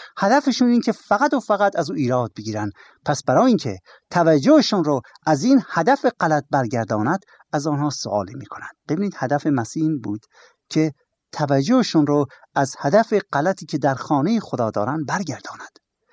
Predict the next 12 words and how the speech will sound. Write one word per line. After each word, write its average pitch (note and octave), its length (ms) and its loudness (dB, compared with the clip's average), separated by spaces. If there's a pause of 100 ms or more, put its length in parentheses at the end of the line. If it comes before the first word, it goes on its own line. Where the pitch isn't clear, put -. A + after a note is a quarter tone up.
(200)
پس A3 220 0
از F#3 100 -6
آنها F#3 180 0
سوالی F3+ 380 4
می‌کند B2+ 360 -4
و D#3 80 4
می‌گوید F3+ 260 2
که A3+ 140 0 (380)
«شما B3+ 400 4
به E3+ 120 2
من D3 240 6
بگویید A#2+ 380 0